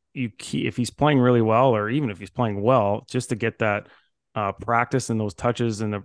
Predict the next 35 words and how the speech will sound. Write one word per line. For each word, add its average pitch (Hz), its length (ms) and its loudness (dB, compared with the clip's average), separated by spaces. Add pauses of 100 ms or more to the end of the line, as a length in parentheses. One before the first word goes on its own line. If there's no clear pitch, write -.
that 110 240 -4
professionalism 110 840 -2
around 104 380 -2
the 101 60 -6
locker 107 520 -2
room. 110 240 0
And 104 180 -6
you 139 120 -2
know 135 80 0
how 117 140 2
every 113 200 0
day 110 260 -2
in 104 120 -6
practice, 110 480 -4
you 110 60 -10
just 104 180 -8
try 110 160 -2
to 104 60 -6
get 101 140 -8
better 104 220 -4
and 101 100 -4
better. 107 240 -2
But 107 100 -4
if 104 100 -10
you're 131 100 -2
going 113 240 0
down 110 220 -2
to 98 80 -4
play 104 160 -6
junior, 104 560 -2 (340)
you're 139 100 -2
not 139 120 -2
getting 95 240 -6
better, 95 440 -4
realistically. 101 680 -6